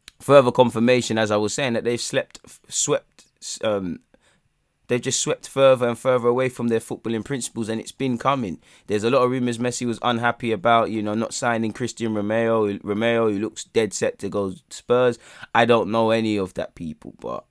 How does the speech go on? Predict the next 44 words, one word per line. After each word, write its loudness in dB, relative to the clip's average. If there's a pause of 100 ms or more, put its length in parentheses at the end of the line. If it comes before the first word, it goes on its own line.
pff, -20 (640)
it's -20
an -18 (100)
absolute 0
Mazzolini, -8
man, -14
you -10
know. -10 (240)
F 2
C -4
Barcelona 0
wishes -4
to -4
express -6
its -8
surprise 0
at -2
an -6
agreement -4
driven -6
by 0
La -2
Liga. -2 (520)
Oh, 2
sorry, 0
people, -10
that's -2
something -6
else. -6 (240)
So, 0
yeah, 6
on 4
that 2
topic -4
as -4
well, 2
you -4
know, -2
obviously, -2
I'm -2
sure -4
you've -2
all -4
seen, -4